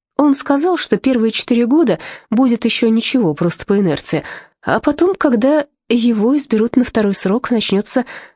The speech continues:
полный распад». «И зачем тебе тут оставаться?» «Не знаю. В Америке у меня нет работы, кроме Всемирного банка. А туда я точно не вернусь, мелко. После того, как я тут столько прошла,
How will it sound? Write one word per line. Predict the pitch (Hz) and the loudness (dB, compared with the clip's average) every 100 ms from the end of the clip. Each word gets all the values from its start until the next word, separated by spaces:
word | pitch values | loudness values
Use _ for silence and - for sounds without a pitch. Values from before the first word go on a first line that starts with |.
| _ | _
полный | - 185 160 202 | -2 0 2 2
распад». | 233 - 156 - - _ _ _ _ _ _ _ | -2 -4 -6 -8 -12 _ _ _ _ _ _ _
«И | - 135 | -6 -4
зачем | 151 143 180 175 | -2 -2 0 -2
тебе | 160 - 156 147 | -2 -6 -6 -4
тут | 160 | -4
оставаться?» | - - 143 139 - 185 - _ _ _ - 214 | -6 -4 -4 -4 -6 -8 -10 _ _ _ -4 0
«Не | 202 | 0
знаю. | 156 160 165 214 - - - - - | 0 -2 -2 -4 -8 -14 -16 -16 -4
В | 196 | 0
Америке | 233 254 247 202 | 2 2 2 0
у | |
меня | 202 214 | 2 2
нет | 208 208 | 2 0
работы, | 196 180 240 175 | 0 0 0 -2
кроме | - 160 156 147 | -2 0 0 -2
Всемирного | - 165 151 170 | -2 0 0 -2
банка. | 156 147 147 - - _ _ _ | -2 -2 -4 -8 -14 _ _ _
А | 208 220 | -2 -2
туда | 202 196 220 | 0 0 2
я | 208 196 _ | 0 -2 _
точно | - 262 - 180 | -2 -2 0 0
не | 175 | 2
вернусь, | 175 170 147 143 - | 0 0 -2 -2 0
мелко. | 226 214 - - _ _ - - - - | 0 0 -6 -14 _ _ -16 -14 -8 -2
После | 302 294 | 0 0
того, | 269 269 285 311 220 - - | 2 2 2 2 0 -4 -4
как | 233 226 220 | -4 -2 -2
я | 208 | -2
тут | 226 - | -2 -2
столько | 233 214 - | -2 -2 -2
прошла, | 202 196 262 277 | -2 -2 0 0